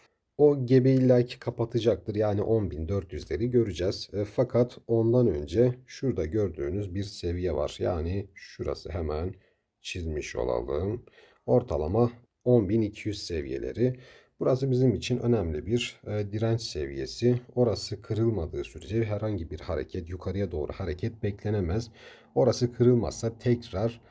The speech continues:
bist endeksi sekiz bin beş yüzlere kadar, daha doğrusu ortalama bir geri hareket yapabilir. Ama öncelikle şöyle baktığımızda şu toboyu oluşturacağını düşünüyoruz.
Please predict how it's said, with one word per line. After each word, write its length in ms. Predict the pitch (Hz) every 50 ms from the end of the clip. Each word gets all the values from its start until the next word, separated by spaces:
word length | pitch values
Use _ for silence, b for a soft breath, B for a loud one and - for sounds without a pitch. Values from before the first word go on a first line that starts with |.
| b b b b _
bist 420 | 110 107 101 - - - 127 113 101
endeksi 680 | 92 82 76 73 67 69 - - - - - 117 120
sekiz 540 | 120 - - - 120 120 - 101 87 82 -
bin 200 | 76 76 76 80
beş 260 | 101 110 104 - -
yüzlere 380 | 92 85 80 78 78 76 - -
kadar, 420 | - - - - 101 117 - - - _
daha 240 | - - - - 95
doğrusu 520 | 92 90 87 85 85 - - 104 107 98 - -
ortalama 720 | 117 117 110 110 - - 80 67 62 57 60 58 - - - - 117
bir 180 | 117 127 123
geri 320 | 113 101 104 117 117 123 117
hareket 600 | 101 104 92 82 85 82 - 95 - - - -
yapabilir. 800 | 92 110 117 - 131 123 123 127 123 127 131 123 127 - - - -
Ama 240 | 139 135 135 131 131
öncelikle 540 | 127 123 120 127 120 101 - - - 117
şöyle 380 | 113 - - 113 107 101 95 90
baktığımızda 840 | 104 104 107 110 - - 87 82 76 71 67 67 69 80 104 110 110 104 - -
şu 260 | - - - 120 -
toboyu 440 | - - 85 - 69 69 76 98 101
oluşturacağını 800 | 98 87 82 - - - 87 87 82 82 90 85 87 87 82 80
düşünüyoruz. 760 | - - - - 64 67 55 53 58 71 95 104 - - -